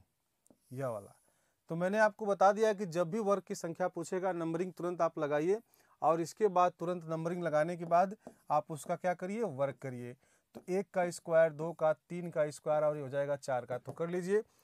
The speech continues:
एक का स्क्वायर कितना, एक होता है, दो का चार होता है, तीन का नौ होता है, चार का सोलह, और इसके बाद सोलह नौ पच्चीस और चार उनतीस, एक तीस हो जाएगा। तो जब चार का पूछे तो यह तीस हो जाएगा, सीधे सीधे तीस वर्ग हो जाएगा। और बहुत ही आसानी से इसको आप लगा सकते हैं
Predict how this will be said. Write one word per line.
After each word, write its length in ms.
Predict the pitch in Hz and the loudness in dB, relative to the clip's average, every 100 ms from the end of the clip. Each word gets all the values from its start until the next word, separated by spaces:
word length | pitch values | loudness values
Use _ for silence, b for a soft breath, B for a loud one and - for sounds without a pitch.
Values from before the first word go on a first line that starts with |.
| b | b
एक 180 | 156 170 | -8 -4
का 160 | 175 165 | 0 -2
स्क्वायर 300 | - 175 156 | -2 -2 -2
कितना, 300 | 156 156 156 | -4 -6 -6
एक 200 | 156 160 | -6 -10
होता 280 | 165 160 170 | -10 -2 0
है, 60 | 165 | 0
दो 180 | 139 147 | -6 -4
का 160 | 143 131 | -4 -2
चार 240 | 147 151 | 0 0
होता 280 | 156 - 156 | -2 0 0
है, 60 | 156 | 0
तीन 280 | - 143 135 | -6 -8 -4
का 160 | 135 | -4
नौ 180 | 131 151 | -2 -2
होता 280 | 143 135 147 | -2 -2 -2
है, 60 | 135 | -2
चार 260 | 139 131 | -2 -2
का 240 | 123 180 208 - | -2 -4 -4 -12
सोलह, 420 | - 151 147 113 b b b b | -8 -4 -2 -4 b b b b
और 160 | 151 160 | 0 0
इसके 240 | 156 185 | -2 -2
बाद 160 | 175 170 | 0 0
सोलह 280 | - 160 170 | -2 -4 -2
नौ 120 | 165 | -4
पच्चीस 400 | 156 147 190 - | -6 -8 -8 -2
और 160 | 156 147 | -2 -2
चार 220 | - 151 | -2 -2
उनतीस, 380 | 151 151 180 165 | -2 -6 -8 -8
एक 100 | 165 _ | -10 _
तीस 200 | 143 - | -10 -8
हो 60 | |
जाएगा। 320 | 117 113 113 110 b b b b - | -10 -8 -10 -14 b b b b -10
तो 60 | |
जब 260 | 147 165 160 | -6 -6 -6
चार 360 | - 165 180 208 | -4 4 4 4
का 140 | 196 | 2
पूछे 340 | 185 165 - 190 | -2 -8 -8 -10
तो 140 | 185 | -8
यह 100 | 156 131 | -8 -8
तीस 220 | 160 143 - | -12 -14 -14
हो 60 | |
जाएगा, 280 | 113 107 107 | -10 -10 -10
सीधे 320 | 110 139 131 123 | -14 -12 -10 -10
सीधे 360 | - 113 123 | -12 -16 -14
तीस 240 | 175 165 123 | -12 -10 -10
वर्ग 220 | 120 110 | -10 -10
हो 120 | 104 | -12
जाएगा। 340 | 107 101 - _ - - _ _ _ _ _ - | -14 -14 -18 _ -20 -20 _ _ _ _ _ -4
और 140 | 139 139 | -4 0
बहुत 340 | 160 190 180 | -2 -2 0
ही 80 | 180 | 4
आसानी 360 | 165 160 165 175 | 4 4 -4 -4
से 100 | 165 | -8
इसको 220 | - 156 | -6 -4
आप 140 | 147 | -4
लगा 200 | 147 147 | -2 -2
सकते 300 | 160 160 - | -4 -8 -8
हैं 160 | 175 | -8